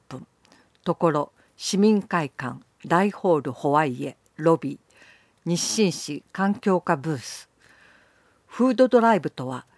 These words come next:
家庭で余っている食べ物を持ち寄り、福祉団体などを通じて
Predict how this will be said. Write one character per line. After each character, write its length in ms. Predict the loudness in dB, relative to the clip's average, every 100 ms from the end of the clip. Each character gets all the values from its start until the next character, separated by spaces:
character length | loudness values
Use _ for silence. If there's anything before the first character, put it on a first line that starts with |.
| _ _ _
家 140 | -8 2
庭 160 | 6 6
で 100 | 6
余 320 | 4 4 0
っ 20 |
て 200 | 0 -2
い 20 | 0
る 180 | -2 -2
食 120 | 0
べ 80 | 2
物 340 | 2 2 0
を 40 |
持 160 | -2 -4
ち 180 | -2 2
寄 140 | 2
り、 140 | 0 -10 _ -20 _ _
福 260 | -20 -2 0
祉 200 | 0 2
団 240 | 2 2
体 280 | -2 -4 -2
な 140 | -4
ど 160 | 0 0
を 80 | -2
通 300 | -6 -4 -4
じ 180 | -6 -10
て 220 | -8